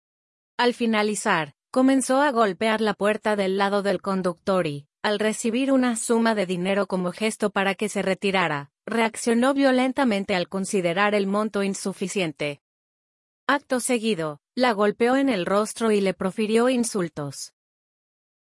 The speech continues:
En el momento de la agresión, la mujer estaba acompañada de su hijo de seis años,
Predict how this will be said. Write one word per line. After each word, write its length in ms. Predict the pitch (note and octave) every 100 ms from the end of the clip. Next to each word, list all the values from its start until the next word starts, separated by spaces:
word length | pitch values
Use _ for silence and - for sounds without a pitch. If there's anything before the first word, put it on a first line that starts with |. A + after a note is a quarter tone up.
| _
En 160 | B3+ C4+
el 100 | C4+
momento 440 | C4 B3+ D4+ D#4+
de 120 | C4+ A3+
la 140 | G3
agresión, 640 | F3+ F#3 E3+ G3+ F3 D3+ - _
la 120 | A3+ A#3
mujer 340 | A#3+ - C#4
estaba 460 | D#4 - A#3 A3+ G3+
acompañada 720 | - F#3 F3+ F3+ G#3 A#3 A#3
de 100 | F#3
su 220 | - F3
hijo 260 | G#3 - G3
de 140 | F3
seis 360 | - G#3 G3+ A3
años, 500 | F3+ D#3+ D3+ -